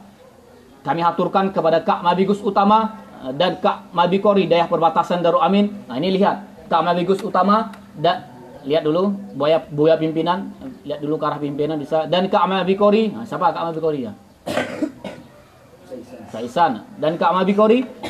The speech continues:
eh, Dayah Perbatasan Darul Amin yang men-, telah mendidik kami. Nah, ini harus lihat orangnya, jangan, jangan lihat ini aja.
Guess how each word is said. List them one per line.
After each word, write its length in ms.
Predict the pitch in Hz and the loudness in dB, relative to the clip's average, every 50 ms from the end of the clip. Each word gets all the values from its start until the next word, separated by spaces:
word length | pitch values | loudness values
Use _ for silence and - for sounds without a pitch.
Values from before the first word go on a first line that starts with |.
| - - - - - - | -12 -14 -16 -18 -10 -6
eh, 160 | 147 135 131 | -6 -4 0
Dayah 240 | 135 165 208 220 190 | 2 4 4 4 4
Perbatasan 560 | 185 196 180 185 - 196 185 - 202 185 185 | 2 2 2 2 0 0 0 0 0 0 2
Darul 240 | 180 175 175 185 160 | 2 2 2 2 2
Amin 240 | 175 196 202 196 | 2 4 4 4
yang 240 | 180 175 175 170 170 | 4 2 0 0 0
men-, 240 | 170 170 175 - - | -2 -4 -4 -4 -2
telah 160 | - 180 175 | 0 0 0
mendidik 320 | 180 185 180 185 175 185 175 | 0 0 -2 -4 -4 -4 -4
kami. 240 | - 175 180 160 | -4 -4 -4 -4
Nah, 160 | 131 117 117 123 | -6 -6 -6 -4
ini 160 | - - 226 | -2 0 2
harus 240 | 220 202 208 208 - | 2 2 2 0 -2
lihat 240 | 214 180 208 - | -2 -2 0 0
orangnya, 640 | - 196 196 202 190 185 190 208 208 208 165 139 135 | 0 -2 -2 0 0 2 2 2 0 0 -2 -4 -4
jangan, 400 | 143 143 147 151 151 151 151 151 | -2 -2 -2 -2 -4 -4 -6 -6
jangan 160 | 147 147 156 | -4 -4 -2
lihat 240 | 160 156 160 165 165 - - - - - - - - - | 0 0 0 0 -2 -4 -12 -16 -16 -16 -16 -16 -12 -8
ini 160 | 156 156 165 | -8 -6 -6
aja. 240 | 180 165 131 113 | -6 -6 -6 -6